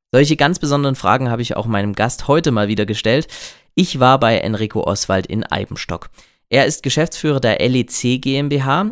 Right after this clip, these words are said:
einer Firma für Lasertechnik, mit der er weltweit im Industriebereich tätig ist, deren Laser aber auch international auf Konzerten und Shows von Künstlern wie Beyoncé oder Coldplay zu sehen sind. Keine Sorge, es kommt jetzt kein Tech-Talk oder Branchengespräch.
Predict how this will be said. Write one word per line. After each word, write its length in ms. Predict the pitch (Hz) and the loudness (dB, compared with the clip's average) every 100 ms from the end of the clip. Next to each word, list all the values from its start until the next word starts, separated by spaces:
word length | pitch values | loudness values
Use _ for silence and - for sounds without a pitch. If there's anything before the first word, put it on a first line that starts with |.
| - | -4
einer 240 | 110 110 | -2 -2
Firma 360 | 107 123 123 120 | -2 0 0 0
für 120 | 117 | 0
Lasertechnik, 760 | 101 101 123 127 - 127 139 - | 2 2 2 -2 -2 -4 -4 -4
mit 140 | 110 | -2
der 120 | 104 80 | 0 2
er 160 | 101 | 2
weltweit 440 | 107 147 135 123 - | 2 2 2 -2 -2
im 120 | 104 | -4
Industriebereich 800 | 107 107 - - 143 98 98 - | -4 -4 -6 -4 -2 -2 -2 -2
tätig 320 | 107 101 95 | -4 -4 -2
ist, 240 | 156 - - _ _ - | -2 -4 -12 _ _ -4
deren 300 | 117 110 110 - | 2 2 2 -2
Laser 640 | 113 107 110 143 185 220 - | -2 2 4 2 0 -2 -4
aber 260 | - 113 - | -2 0 2
auch 240 | 123 117 - | 2 0 0
international 720 | 165 202 175 147 - 131 131 | 2 2 2 0 -2 0 0
auf 200 | - 117 | -2 -4
Konzerten 500 | - 113 - 143 - | -2 -2 0 0 0
und 180 | 90 113 | -2 -4
Shows 380 | - 127 135 135 | 0 2 2 0
von 220 | - 113 | -2 -4
Künstlern 680 | - 135 139 - 123 113 107 | 0 -2 0 -2 -2 -2 -2
wie 140 | 110 | -6
Beyoncé 680 | 104 107 110 135 135 123 120 - - _ - | -4 -2 2 2 0 0 -2 -6 -18 _ -4
oder 300 | 110 113 113 | 0 2 0
Coldplay 600 | - 110 110 - 101 95 | -2 0 0 0 -2 -2
zu 140 | - | -4
sehen 320 | 110 95 90 | -4 -2 -2
sind. 380 | 87 85 - - _ - _ _ | -4 -8 -10 -16 _ -20 _ _
Keine 240 | - 120 110 | 2 4 4
Sorge, 280 | 101 90 - | 2 2 -2
es 180 | - | -4
kommt 180 | - 117 | -2 -2
jetzt 160 | 110 - | -2 -4
kein 240 | 117 104 | -2 -2
Tech-Talk 460 | - 139 - 113 - | 0 -2 2 0 2
oder 160 | 101 | -2
Branchengespräch. 960 | 90 104 127 120 110 98 - 104 135 | 0 2 2 2 0 -2 -2 0 0